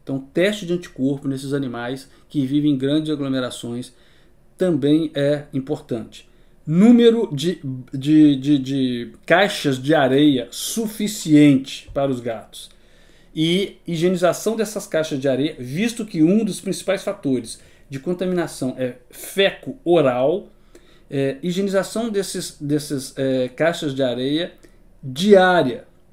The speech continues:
Sempre você tem que ter uma caixa de areia a mais que o número total de gatos que você tem em grandes aglomerações. Se eu tiver dez gatos, tem que ter onze caixas de areia.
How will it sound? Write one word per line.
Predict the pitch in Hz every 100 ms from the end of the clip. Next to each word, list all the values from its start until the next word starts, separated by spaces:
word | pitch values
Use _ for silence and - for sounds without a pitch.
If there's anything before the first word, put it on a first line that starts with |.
| _ _ _ _ _ -
Sempre | - - - 202 185 147 - - - - _ -
você | 131 147
tem | 151
que | 143 135
ter | - 185
uma | 226 262
caixa | 254 202 190
de | 160
areia | 151 139 156 151
a | - 185
mais | 151 139 151 208 214 -
que | 190
o | 170
número | 160 175 175
total | 175 196 190 160 170 175
de | 175
gatos | 147 175 196 - 170
que | 175
você | 160 151 147
tem | 135 143 156
em | 151
grandes | 143 165 160
aglomerações. | 165 165 170 185 - 127 107
Se | 113
eu |
tiver | - 123
dez | 135 160 185 170
gatos, | 165 185 -
tem | 170
que |
ter | 175 165 -
onze | 180 226 202 165
caixas | - 143 143 135
de | 123
areia. | 123 107 107